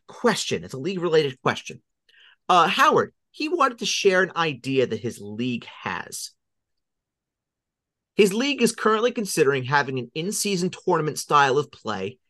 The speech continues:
and it's a keeper league. Each matchup is single elimination every other week, with the championship for that tournament taking place in week ten. Winner gets an additional keeper spot for the following year's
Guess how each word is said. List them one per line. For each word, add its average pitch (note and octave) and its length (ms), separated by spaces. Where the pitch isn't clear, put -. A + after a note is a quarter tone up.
and B2+ 80
it's B2 140
a A#2 40
keeper B2+ 400
league. E2+ 280
Each G3 240
matchup F3 520
is - 180
single D3+ 360
elimination G3 760
every B2+ 320
other G#3+ 240
week, F#3 360
with C3+ 180
the - 80
championship A3+ 680
for - 80
that F#3 180
tournament F3 460
taking F3+ 320
place D3 400
in C3+ 240
week A2+ 320
ten. F3+ 320
Winner D3+ 560
gets F3+ 300
an E3+ 100
additional A#3 840
keeper A3+ 420
spot A#2+ 460
for D3+ 100
the A#2+ 140
following D#3 560
year's B2+ 440